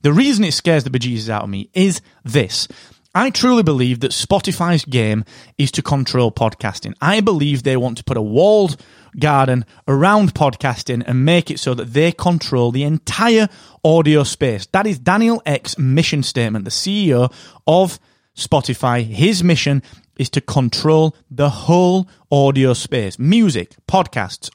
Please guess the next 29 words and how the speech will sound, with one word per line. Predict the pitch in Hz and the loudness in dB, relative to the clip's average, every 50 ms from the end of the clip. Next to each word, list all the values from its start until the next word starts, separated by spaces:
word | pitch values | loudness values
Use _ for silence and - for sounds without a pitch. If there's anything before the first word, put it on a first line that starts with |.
| - | 0
audiobooks, | 180 180 180 165 147 135 120 113 107 101 - - - _ _ _ _ _ _ - - | 2 4 4 4 4 2 2 0 -2 -4 -6 -6 -12 _ _ _ _ _ _ -4 -2
everything | 190 196 175 151 156 135 - 135 110 98 - _ - | 0 2 2 2 0 0 0 -4 -6 -6 -6 _ 0
audio. | 139 139 131 123 113 98 90 87 101 _ _ _ _ _ _ _ | 2 2 2 2 0 -2 -6 -6 -10 _ _ _ _ _ _ _
Now, | - 160 180 131 101 - _ _ _ _ _ _ _ _ _ _ _ _ _ _ - _ _ - - _ _ _ _ _ _ _ _ _ _ _ _ _ _ _ - | -2 0 0 0 -2 -6 _ _ _ _ _ _ _ _ _ _ _ _ _ _ -20 _ _ -20 -20 _ _ _ _ _ _ _ _ _ _ _ _ _ _ _ -2
if | 226 247 220 - - | 0 0 0 -2 -4
Spotify | - - - - 220 208 - 196 180 - 180 175 160 | -8 -8 -4 0 0 0 0 0 0 0 2 0 2
start | - - 170 165 143 - | 0 0 0 0 0 -2
to | - 139 | -2 -4
give | 151 139 | -2 0
information | 151 139 - 143 135 135 135 123 - 131 117 | 0 0 0 2 2 2 2 0 0 -4 -4
to | - - 123 123 | -2 0 0 0
us | 117 110 | 0 0
via | 113 123 113 113 107 | 0 0 0 2 2
an | 104 107 | 0 0
A | 110 107 | -2 -2
P | - - 127 147 | -2 -2 -2 0
I, | 160 120 107 139 143 _ _ _ _ _ _ _ _ _ _ _ _ _ _ _ | 0 0 -2 -4 -4 _ _ _ _ _ _ _ _ _ _ _ _ _ _ _
that's | - 165 208 - - - | -4 -2 -2 -2 -4 -6
them | 165 143 202 202 190 - | -2 0 2 2 2 0
controlling | - - 165 156 - - - - 147 151 151 156 147 147 147 147 | 0 0 0 0 0 -2 -2 2 2 4 4 2 2 0 0 -2
the | 131 | -4
flow | - - 127 120 110 107 | -4 -4 -2 0 0 0
of | 104 | 0
information. | 110 101 98 - 110 107 123 131 120 - - - 85 - _ _ _ _ _ _ _ _ _ _ _ _ - | -2 -4 -6 -4 -2 -2 0 0 -2 -2 -6 -10 -12 -16 _ _ _ _ _ _ _ _ _ _ _ _ -6
And | 139 139 147 | -4 -2 -2
it's | 156 - - _ | -2 -6 -10 _
maybe, | - 139 131 131 135 143 170 214 233 233 202 147 120 143 190 180 - | -4 -2 0 2 4 4 4 4 4 2 2 2 2 0 0 -2 -2
even | - 139 143 147 165 165 160 | -4 -4 -2 0 0 0 2
though | 156 156 - | 0 0 0